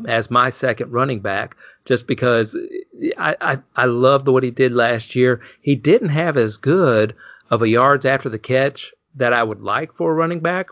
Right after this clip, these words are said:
but I think with the addition of Diggs on that team and John Brown just kinda running down the field together,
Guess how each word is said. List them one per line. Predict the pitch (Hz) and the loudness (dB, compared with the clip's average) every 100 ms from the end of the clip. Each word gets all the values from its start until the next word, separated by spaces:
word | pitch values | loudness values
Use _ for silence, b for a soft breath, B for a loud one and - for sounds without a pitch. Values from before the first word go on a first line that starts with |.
| - | -8
but | 120 | -6
I | 117 | -2
think | 160 143 | -4 -4
with | 127 | -6
the | 117 | -4
addition | 107 107 127 - 127 | -4 0 -2 -2 -2
of | 113 - 107 104 - B B _ | -2 0 0 0 -4 B B _
Diggs | 107 127 147 127 | 2 2 4 2
on | 123 113 | 0 0
that | 107 117 | -2 -4
team | - 113 110 | -4 -2 0
and | 110 | 0
John | 120 120 131 | 2 2 4
Brown | 123 123 117 | 2 0 -2
just | 113 | -8
kinda | - 101 95 | -8 -6 0
running | 101 131 127 | 2 2 2
down | 131 127 | 0 -2
the | |
field | 113 135 120 | -2 -2 -2
together, | 110 101 120 113 101 | -2 0 0 0 -4